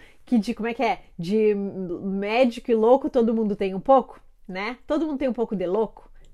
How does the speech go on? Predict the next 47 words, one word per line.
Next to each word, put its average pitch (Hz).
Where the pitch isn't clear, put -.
É, 190
eu 277
tenho, 381
acho 294
que 277
bastante 240
de 254
louco. 196
Mas 302
eu 359
fico 330
me 302
perguntando, 262
o -
que 440
que -
será 294
que 302
a 302
pessoa 247
pensa, 185
pensa 254
da 220
vida? 160
Qual 427
a 359
única 381
mensagem, 269
se 277
ela 262
só 294
pudesse 269
deixar 302
uma 415
única 311
mensagem, 226
qual 339
mensagem 277
seria? 165
Eu 214
quero 254
saber 262
qual 254
é 254
a 269
tua 359
mensagem. 196